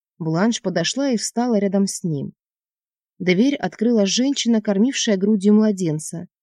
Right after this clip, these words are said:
Её глаза широко раскрылись от удивления. «Это леди Хэрингтон», твёрдо произнёс сэр Рекс, не глядя на младенца, сосавшего материнскую грудь.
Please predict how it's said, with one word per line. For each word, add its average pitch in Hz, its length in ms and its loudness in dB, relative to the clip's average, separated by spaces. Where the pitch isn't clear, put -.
Её 190 280 2
глаза 180 380 0
широко 214 400 -2
раскрылись 208 500 -2
от 208 100 -6
удивления. 185 760 -2
«Это - 240 2
леди 214 260 8
Хэрингтон», 175 840 0
твёрдо 202 380 -2
произнёс 185 460 0
сэр 180 260 -4
Рекс, 208 380 -4
не 180 160 0
глядя 196 300 0
на 190 100 2
младенца, 196 500 0
сосавшего 196 520 -6
материнскую 180 560 -4
грудь. 160 320 -6